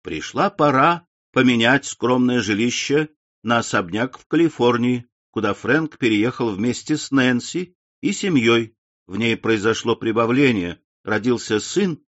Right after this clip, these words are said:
которого назвали так же, как его славного папу. А двадцать восьмого сентября тысяча девятьсот сорок четвертого года он был приглашен на чашку чаю к президенту С Ш А Рузвельту. Это был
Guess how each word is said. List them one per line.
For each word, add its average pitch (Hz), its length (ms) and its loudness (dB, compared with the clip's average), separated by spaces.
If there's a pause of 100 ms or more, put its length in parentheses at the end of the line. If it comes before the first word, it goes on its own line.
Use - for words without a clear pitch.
которого 147 380 0
назвали 117 460 0
так 131 300 -2
же, 131 120 -4
как - 240 -8
его 120 200 0
славного 107 580 -2
папу. - 400 -10 (920)
А 107 160 0
двадцать 196 500 -2
восьмого 165 480 0
сентября 107 640 0
тысяча 135 400 -2
девятьсот 104 440 0
сорок 107 280 0
четвертого 104 720 -4
года 190 480 -2 (300)
он 151 220 2
был 196 200 2
приглашен 156 680 0
на 139 140 2
чашку 151 500 -2
чаю 202 500 -4 (400)
к - 120 -20
президенту 139 720 0
С - 180 -6
Ш 147 260 -2
А 165 40 0
Рузвельту. 87 680 -6 (540)
Это 110 240 -2
был 127 340 -2